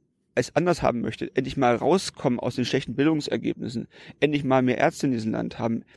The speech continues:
mehr Züge in diesem Land haben, mehr Polizei in diesem Land haben. Wer das haben möchte, muss C D U wählen. Wer sagt,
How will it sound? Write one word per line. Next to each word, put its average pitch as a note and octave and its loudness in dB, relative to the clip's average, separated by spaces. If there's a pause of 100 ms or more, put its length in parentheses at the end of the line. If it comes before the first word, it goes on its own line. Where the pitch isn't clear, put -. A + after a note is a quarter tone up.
mehr A#2+ 0
Züge F3 0
in C3 2
diesem A#2+ -2
Land A2 -8
haben, A2+ -8 (240)
mehr A#2+ 0
Polizei C#3 2
in E3 4
diesem A#2+ 0
Land A#2+ -2
haben. A#2 -2
Wer A#2 0
das - 2
haben E3 0
möchte, E3+ 0 (320)
muss - -6
C D#3+ -2
D - -4
U C#3+ 0
wählen. A2+ -2
Wer A#2 2
sagt, C3 0